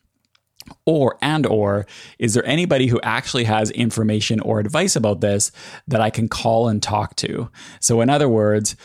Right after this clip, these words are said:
sometimes we're, we're stuck on this thing and we're so overwhelmed, uh, and, you know, you just don't know what to do.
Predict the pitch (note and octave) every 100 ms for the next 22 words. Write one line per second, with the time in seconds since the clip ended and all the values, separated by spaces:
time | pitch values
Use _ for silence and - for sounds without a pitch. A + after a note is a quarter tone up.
0 | - - D3 D#3 C3+ A#2+ A#2 A2+ G#2+ -
1 | A#2 - - C#3 C3+ C3+ B2 C3+ B2+ A#2+
2 | A2+ G#2+ - C3 B2 C3 B2 A#2 A#2+ A#2+
3 | A#2+ B2 B2 - - - - - A2+ G#2+
4 | - A2+ A2 - - - - B2+ A2 A2+
5 | A2 C#3 D#3 B2+ B2+ B2+ B2 A#2 B2 B2